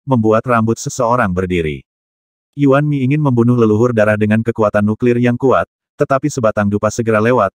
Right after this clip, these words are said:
dan leluhur darah masih penuh dengan kekuatan tempur.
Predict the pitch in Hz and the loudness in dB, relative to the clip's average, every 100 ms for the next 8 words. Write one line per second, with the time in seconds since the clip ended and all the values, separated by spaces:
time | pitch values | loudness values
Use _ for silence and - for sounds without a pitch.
0 | _ 120 117 107 104 113 113 110 107 110 | _ -2 0 2 2 0 0 0 0 -2
1 | - 117 127 117 110 123 110 101 110 107 | -2 -2 0 0 0 0 0 -2 -2 0
2 | 101 92 92 85 85 73 | 0 0 -2 -2 -2 -4